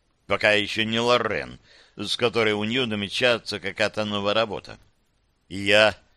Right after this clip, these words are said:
тоже был доволен, когда еще выпадет случай хотя бы на один вечер полностью расслабиться и отдохнуть от дел, которых было немного,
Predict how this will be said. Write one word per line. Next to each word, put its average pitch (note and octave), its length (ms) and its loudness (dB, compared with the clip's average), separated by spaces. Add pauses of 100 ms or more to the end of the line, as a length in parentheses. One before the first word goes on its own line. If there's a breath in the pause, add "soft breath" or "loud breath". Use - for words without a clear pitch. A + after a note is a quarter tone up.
тоже A2+ 300 -2
был C#3 200 2
доволен, C3 500 2 (340)
когда B2 320 0
еще A#2 280 -2
выпадет G#2+ 460 -2
случай A2+ 380 -4
хотя G2+ 280 -4
бы A2 140 -4 (260 soft breath)
на F#2+ 140 -2
один C3 340 -2
вечер G2 640 -6
полностью A#2 680 0
расслабиться G2 1000 -4 (340 soft breath)
и F2 80 -4
отдохнуть D#3 580 -4
от G#2+ 220 -6
дел, B2 400 -2 (880)
которых E3 380 2
было E3 200 2
немного, D#3 680 0